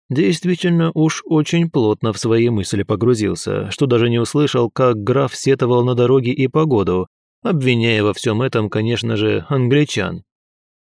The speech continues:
«Граф де Лалли?» Ласси с удивлением посмотрел на Салтыкова. «Неужели французы очнулись и решили вступить в эту войну? Странно.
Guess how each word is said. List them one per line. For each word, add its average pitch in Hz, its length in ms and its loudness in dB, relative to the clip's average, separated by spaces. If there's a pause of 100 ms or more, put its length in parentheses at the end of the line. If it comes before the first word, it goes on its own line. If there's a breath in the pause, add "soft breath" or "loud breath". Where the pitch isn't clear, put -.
(180)
«Граф 101 440 -2
де 98 160 -2
Лалли?» 98 560 0 (580)
Ласси 101 380 -4
с - 100 -4
удивлением 113 580 0
посмотрел 110 500 -2
на 98 80 -4
Салтыкова. 87 720 -6 (800)
«Неужели 110 800 2
французы 120 760 2
очнулись 101 640 -2
и 110 80 2
решили 117 380 0
вступить 113 580 -4
в 110 120 0
эту 110 300 0
войну? 101 500 0 (560)
Странно. 101 760 -2